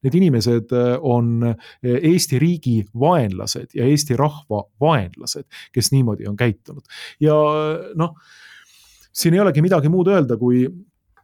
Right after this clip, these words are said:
kui et tõepoolest see eliit või see seltskond, äh, peab lahkuma, äh, ja Eesti peab tagasi jõudma mingisuguse mõistliku,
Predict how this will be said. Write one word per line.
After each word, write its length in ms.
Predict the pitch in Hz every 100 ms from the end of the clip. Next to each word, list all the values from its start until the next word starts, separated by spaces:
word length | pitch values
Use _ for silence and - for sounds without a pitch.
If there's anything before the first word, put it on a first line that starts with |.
| _ _ _ _ -
kui 140 | 147 143
et 120 | 131
tõepoolest 640 | 175 151 160 139 107 - -
see 240 | 160 147 123
eliit 600 | 139 143 180 131 - -
või 120 | 113 110
see 340 | 143 135 120 107
seltskond, 720 | 165 175 - - 110 107 101
äh, 240 | 110 107 98 - -
peab 400 | 165 165 104 - - 127
lahkuma, 640 | 135 - - 113 110 101 - -
äh, 320 | 120 113 113 -
ja 240 | 120 113 110 113 113
Eesti 380 | 143 143 123 107
peab 220 | 110 -
tagasi 400 | 147 147 110 113 110 110
jõudma 380 | 135 139 127 110
mingisuguse 680 | 127 131 107 110 107 110 110 123
mõistliku, 1120 | 117 143 170 - - 113 104 _ 113 110